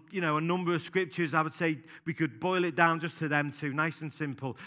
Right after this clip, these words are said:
It's either your belief and your understanding of who you are in God, or it is the way you're living your life and your obedience and your, or your disobedience,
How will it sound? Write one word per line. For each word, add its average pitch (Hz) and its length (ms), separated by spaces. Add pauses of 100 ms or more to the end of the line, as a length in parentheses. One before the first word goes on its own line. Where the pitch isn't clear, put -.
It's - 100
either 170 220
your 160 160
belief 175 500
and 170 100
your 170 120
understanding 185 680
of 175 120
who 180 80
you 185 280
are 185 280
in 190 160
God, 143 300 (320)
or 165 200
it 151 80
is 160 240
the 160 140
way 165 160
you're 165 220
living 160 260
your 156 180
life 156 340
and 151 100
your 151 200
obedience 143 800 (300)
and 151 100
your, 151 260
or 147 200
your 147 160
disobedience, 156 1120